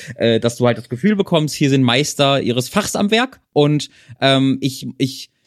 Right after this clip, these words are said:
ich kann mich so zurücklehnen, ne? Ich muss nicht auf, ich muss mich nicht hinterfragen, ist das gerade so intendiert? Ba-, renn ich grad gegen eine Wand? Sollte ich das gerade anders machen? Sondern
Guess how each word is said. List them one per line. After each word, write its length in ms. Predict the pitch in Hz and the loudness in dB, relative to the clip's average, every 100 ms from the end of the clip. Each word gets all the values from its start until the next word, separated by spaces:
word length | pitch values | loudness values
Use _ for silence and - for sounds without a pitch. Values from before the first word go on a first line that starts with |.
| _ _ _ _ _ _ _ | _ _ _ _ _ _ _
ich 100 | - | -4
kann 120 | - 220 | 0 2
mich 100 | 233 | 2
so 60 | |
zurücklehnen, 640 | - 202 190 135 90 78 90 | 2 2 2 2 0 -2 -2
ne? 240 | 135 208 - | 2 2 0
Ich 160 | 127 | 0
muss 220 | 156 196 - | 2 2 0
nicht 280 | 180 - | -2 -4
auf, 440 | 151 127 180 196 - - | -12 -2 2 2 0 -6
ich 160 | 139 | -2
muss 160 | 185 - | 0 2
mich 100 | 196 | 2
nicht 140 | 180 | 2
hinterfragen, 680 | 185 147 - 156 185 190 202 | 0 0 -2 -2 0 0 0
ist 160 | 135 | 0
das 100 | 127 | -2
gerade 220 | - 120 110 | -2 -2 0
so 140 | 117 | 2
intendiert? 840 | 120 139 143 214 214 208 208 - 117 | 2 2 2 4 4 4 0 -2 -2
Ba-, 220 | 117 110 | 0 -2
renn 180 | - 123 | 0 0
ich 140 | 123 | 0
grad 240 | - 127 - | -2 -4 0
gegen 180 | 143 196 | 2 2
eine 180 | 214 | 2
Wand? 400 | 131 131 135 135 | 2 2 4 2
Sollte 260 | 131 135 151 | 2 0 0
ich 60 | 165 | -2
das 120 | 165 | -4
gerade 260 | 165 160 | -2 0
anders 340 | - 131 127 - | 2 2 2 0
machen? 300 | 123 120 127 | -2 0 0
Sondern 380 | 120 117 123 | 0 0 0